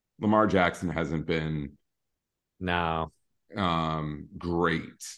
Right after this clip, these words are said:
Speaker 1: As great as
Speaker 2: Yeah.
Speaker 1: he started the year off great, and then
Speaker 2: He
Speaker 1: he's,
Speaker 2: did.
Speaker 1: he's hasn't been as strong. He's been a little banged up. He probably, he might be out for a couple of weeks now.
Speaker 2: Yeah.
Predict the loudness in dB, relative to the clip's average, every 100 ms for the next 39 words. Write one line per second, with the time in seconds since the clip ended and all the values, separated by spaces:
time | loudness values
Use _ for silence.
0 | _ _ -4 -2 -2 4 6 8 6 6
1 | 6 6 6 8 6 6 6 6 4 0
2 | -2 0 0 -2 -2 2 4 6 8 8
3 | 6 2 0 2 2 4 2 2 0 2
4 | 4 4 2 0 2 2 4 4 2 2
5 | 2 2 2 -2 0 2 2 4 4 2
6 | 2 2 2 0 -2 0 0 0 0 0
7 | -2 -2 0 0 0 -4 -2 4 6